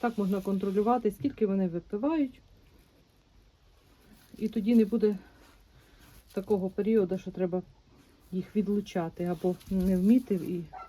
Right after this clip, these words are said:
висмоктали. Молоко жасмінки дуже солодке. Ми зрівнювали. Воно таке з ароматом таким,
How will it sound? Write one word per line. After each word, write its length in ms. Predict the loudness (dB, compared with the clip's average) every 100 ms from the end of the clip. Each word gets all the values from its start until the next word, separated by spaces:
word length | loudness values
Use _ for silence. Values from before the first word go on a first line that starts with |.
| -14 -14 -16 -20 -18 -20 -20 -20 -16
висмоктали. 960 | -4 0 0 -2 -12 -12 -12 -14 -12 -12 -14 -18 -20 -20 -20 -20 -20 -20 -20 -20 -20 -20 -20 -20 -20 -20 -20 -12 2
Молоко 640 | 6 8 6 4 4 4 0 -10 _ -20 _ -20 -20 -20 -16 -4
жасмінки 640 | 0 4 6 6 6 2
дуже 280 | 2 2 0
солодке. 760 | 0 2 2 0 -4 -4 -2 -2 -2
Ми 380 | -2 -2 -4 -8 -14
зрівнювали. 920 | -12 -4 0 2 2 0 -2 -4 -4 -6 _ -20 -20 -20 -20 _ _ _ -20 _ _ _ _ _ _ _ _ _ -4
Воно 200 | -2 -2
таке 420 | -6 -6 -6 -6 -10 -20 -20 -20 -20 -20 -20 -20 -20 -20
з 840 | -20 -20 -20 -20 -20 -20 -14 -12 -4
ароматом 680 | 0 4 6 6 4 0 -4
таким, 400 | -6 -4 -4